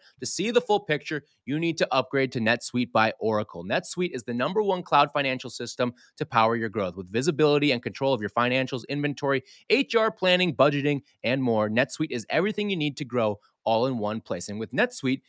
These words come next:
you can automate your processes and close your books in no time while staying ahead of the competition.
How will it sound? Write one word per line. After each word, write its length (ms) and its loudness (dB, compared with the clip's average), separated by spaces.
you 80 -2
can 80 2
automate 340 4
your 80 -4
processes 760 0
and 220 -2
close 360 -2
your 100 -2
books 320 0
in 280 0
no 200 6
time 400 -2
while 220 -2
staying 380 -2
ahead 320 0
of 180 -4
the 60 -6
competition. 800 -6